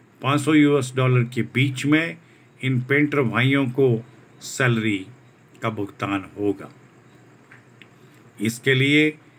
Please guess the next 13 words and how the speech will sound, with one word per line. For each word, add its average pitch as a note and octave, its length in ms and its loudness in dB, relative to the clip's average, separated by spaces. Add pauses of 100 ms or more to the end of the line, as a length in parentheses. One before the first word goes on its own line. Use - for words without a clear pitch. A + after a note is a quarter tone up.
(160)
रिमार्क्स B2+ 760 2 (100)
के C3+ 100 2
कॉलम C#3 360 0
में C#3+ 380 0 (440)
भी C3+ 540 2 (1500)
कंडीशंस C3+ 800 0 (480)
लगा A#2 280 0
रखी C#3 380 2
हैं। D3+ 320 0 (400)
They A#2 240 0 (200)
must C#3+ 360 -2
have D#3 240 -2 (480)
a B2+ 140 -2